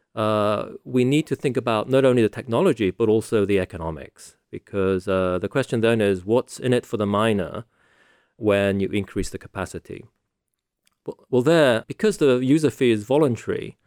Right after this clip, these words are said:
if you increase the capacity to such an extent that, uh, there is no congestion, then, uh, the users really have no incentive to pay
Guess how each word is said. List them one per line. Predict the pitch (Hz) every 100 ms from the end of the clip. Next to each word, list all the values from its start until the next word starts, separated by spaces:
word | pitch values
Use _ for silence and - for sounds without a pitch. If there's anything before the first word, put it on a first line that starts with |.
| _ _ _ _ _ _ _ -
if | 131 156
you |
increase | 165 240 - 160
the | 131
capacity | - - 139 131 131 - - 120 113 -
to | 120
such | - 160 -
an | 120
extent | - - 107 104
that, | 107 - _
uh, | 113 104 101 101
there | 113
is | 113
no | 143 185
congestion, | 127 95 85 - - - 143 _ _ _ _ _ _ -
then, | 120 123 123 123 123 120
uh, | 123 123 120
the | 117 123 131
users | 127 113 -
really | 123 113
have | 113 120
no | 120 113
incentive | 101 123 120 - - _
to | 101
pay | - 107 98